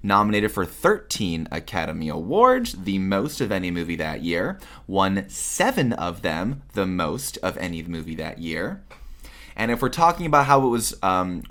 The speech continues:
uh, how the critics responded to it, it holds a ninety-three percent Rotten Tomatoes score, which is pretty incredible for a Best Picture movie. So, Rance, I know this was your first time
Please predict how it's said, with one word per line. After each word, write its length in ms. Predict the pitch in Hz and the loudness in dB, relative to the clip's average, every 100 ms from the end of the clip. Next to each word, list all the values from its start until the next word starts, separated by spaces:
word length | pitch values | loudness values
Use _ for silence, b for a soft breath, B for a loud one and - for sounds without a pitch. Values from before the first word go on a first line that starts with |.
| 98 | -2
uh, 540 | 92 76 67 60 58 50 - - - - - - - | 0 0 0 -4 -6 -10 -12 -16 -18 -20 -20 -20 -8
how 140 | - 127 | -4 -2
the 100 | 110 | 0
critics 320 | 196 185 - | 0 0 -2
responded 460 | 147 170 160 156 | 2 6 6 4
to 220 | 143 156 156 | 0 0 0
it, 80 | 123 | 0
it 60 | |
holds 280 | 110 127 123 | -2 -2 0
a 60 | 113 | -2
ninety-three 580 | 107 113 123 127 127 | 0 0 0 -2 -2
percent 640 | 120 - 107 101 92 95 - B B - | -6 -4 -4 -2 -2 -4 -8 B B 4
Rotten 340 | 107 98 101 | 6 6 4
Tomatoes 480 | 95 101 90 87 87 | -2 -2 0 0 -2
score, 580 | - - 85 78 78 76 B B B | -4 -2 0 2 0 -2 B B B
which 120 | - 110 | -8 -6
is 120 | 110 | -2
pretty 160 | 151 | -2
incredible 340 | 175 170 196 92 | 0 0 2 2
for 100 | 95 | 0
a 40 | |
Best 240 | 82 82 - | -2 -4 -6
Picture 260 | 82 82 | -6 -6
movie. 320 | 80 78 69 92 - - - - - - - - | -4 -4 -4 -6 -14 -20 -20 -20 -20 -20 -12 -10
So, 300 | - - 123 | -4 6 6
Rance, 300 | 90 123 90 - | 8 4 4 0
I 120 | 117 | 2
know 160 | 127 180 | 4 2
this 160 | 175 | 0
was 280 | 131 107 95 | -2 -2 2
your 680 | 147 175 90 80 92 208 240 - b b b - | 6 8 6 6 4 2 -2 -10 b b b -16
first 520 | - 117 143 - - | -2 0 0 -4 -8
time 680 | - 117 92 87 90 92 | -4 0 2 2 0 -4